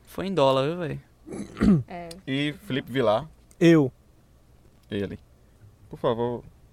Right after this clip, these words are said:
Speaker 3: contribua.
Speaker 4: Pode me chamar só de Felipe.
Speaker 1: Não. Vamos lá. É... a Marvel Comics,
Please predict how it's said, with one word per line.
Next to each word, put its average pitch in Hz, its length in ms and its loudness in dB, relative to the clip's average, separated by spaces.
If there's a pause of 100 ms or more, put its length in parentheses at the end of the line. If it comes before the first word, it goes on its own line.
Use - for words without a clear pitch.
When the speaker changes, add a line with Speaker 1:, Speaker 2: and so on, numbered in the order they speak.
(200)
Speaker 3:
contribua. 139 440 -10 (100)
Speaker 4:
Pode 277 160 0
me 370 60 -4
chamar 294 240 -4
só 202 120 2
de 208 60 -2
Felipe. 196 460 4 (460)
Speaker 1:
Não. 131 260 0 (1400)
Vamos 165 240 4
lá. 135 160 4 (680)
É... 170 680 6
a 156 80 0
Marvel 196 300 6
Comics, 190 640 0